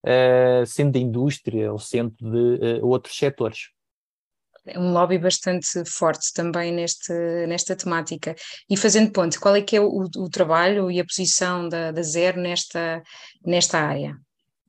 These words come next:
Speaker 1: É assim, o, a Zero, a Zero neste, neste âmbito trabalha em duas, eh, duas componentes extremamente importantes. Por um lado, um trabalho de, de, de advocacia junto aos decisores políticos.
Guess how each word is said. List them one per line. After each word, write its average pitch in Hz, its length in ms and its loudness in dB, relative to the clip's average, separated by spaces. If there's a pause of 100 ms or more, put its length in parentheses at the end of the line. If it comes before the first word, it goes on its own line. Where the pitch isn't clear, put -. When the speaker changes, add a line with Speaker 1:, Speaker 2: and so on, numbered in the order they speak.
(100)
Speaker 1:
É - 40 0
assim, 117 220 0
o, 117 200 2
a 135 60 4
Zero, 151 520 4
a 151 80 6
Zero 143 360 4
neste, 143 500 2
neste 143 320 0
âmbito 147 420 2
trabalha 135 440 4
em 127 200 0
duas, 131 480 2
eh, 117 220 2
duas 127 300 2
componentes 127 760 -4
extremamente 131 640 0
importantes. 110 560 -4
Por 160 120 2
um 160 100 4
lado, 135 300 4
um 139 120 0
trabalho 135 540 4
de, 131 300 6
de, 131 220 4
de 123 100 2
advocacia 135 640 2
junto 135 380 2
aos 127 80 -8
decisores 120 360 -2
políticos. 156 500 0